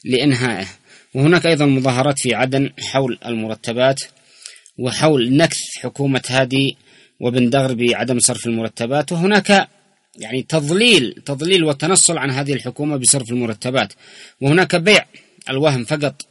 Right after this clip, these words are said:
يعني بن دغر خرج ليقول أنه سيصرف المرتبات الشمالية فيما لم يتم صرف أي شيء لا للشمالية ولا للجنوبية، واستلموا المائتين المليار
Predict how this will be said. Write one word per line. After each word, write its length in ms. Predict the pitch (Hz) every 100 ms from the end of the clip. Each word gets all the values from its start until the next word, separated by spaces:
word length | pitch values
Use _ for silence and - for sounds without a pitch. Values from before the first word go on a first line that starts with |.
| -
يعني 360 | 113 139 143 -
بن 260 | 139 180
دغر 220 | 180 196
خرج 340 | 160 175 185 165
ليقول 380 | 175 156 190 175
أنه 220 | 156 165
سيصرف 420 | 156 156 156 139
المرتبات 540 | 147 139 135 147 156
الشمالية 680 | 139 - 131 131 135 160 156 139 - - _ _
فيما 440 | - 175 175 170
لم 160 | 160 156
يتم 320 | 139 160 139
صرف 360 | 131 160 139
أي 280 | - 147 135
شيء 260 | 127 147 139
لا 140 | 147
للشمالية 640 | 156 135 143 143 147 147 143
ولا 260 | 123 131
للجنوبية، 520 | 139 123 131 131 139 147
واستلموا 480 | 127 - 139 135
المائتين 440 | 135 135 131 127 135
المليار 520 | 127 123 131 156 143